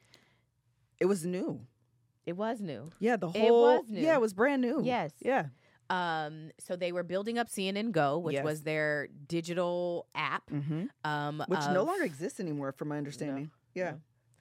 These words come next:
Speaker 2: No. Um, so they were building that, and I was like, "Sure, I'll apply."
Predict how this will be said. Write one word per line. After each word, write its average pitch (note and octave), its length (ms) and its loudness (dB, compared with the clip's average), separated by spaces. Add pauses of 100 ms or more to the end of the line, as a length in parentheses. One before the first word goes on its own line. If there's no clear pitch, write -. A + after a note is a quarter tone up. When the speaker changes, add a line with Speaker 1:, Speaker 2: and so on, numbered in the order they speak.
(260)
Speaker 2:
No. D#3+ 80 -2
Um, D3 560 -2
so - 140 -6
they E3 120 2
were D3 80 0
building F3+ 400 0
that, D#3 300 0 (520)
and D#3 520 0 (100)
I D#3 640 -2
was D3 220 -6
like, C#3+ 680 -2 (1200)
"Sure, F3+ 580 0
I'll D#3+ 260 2
apply." F3+ 600 -2